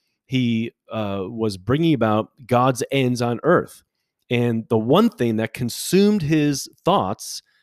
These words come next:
his prayers, what drove his life, the one thing was the resurrection. That is, Paul was seeking to bring about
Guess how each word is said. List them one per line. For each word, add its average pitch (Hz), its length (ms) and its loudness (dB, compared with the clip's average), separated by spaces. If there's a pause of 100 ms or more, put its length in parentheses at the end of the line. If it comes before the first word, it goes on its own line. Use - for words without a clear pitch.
(320)
his 117 160 -6
prayers, 143 640 2 (920)
what 120 140 -14
drove 123 340 0
his 120 200 -8
life, 117 500 -8 (840)
the 113 80 -4
one 160 220 -2
thing 104 420 -4
was 104 580 0
the 110 80 0
resurrection. 101 840 -2 (960)
That 127 160 2
is, 104 140 0
Paul 160 280 2
was 139 140 2
seeking 127 340 -4
to 101 80 -4
bring 117 340 -2
about 98 460 -2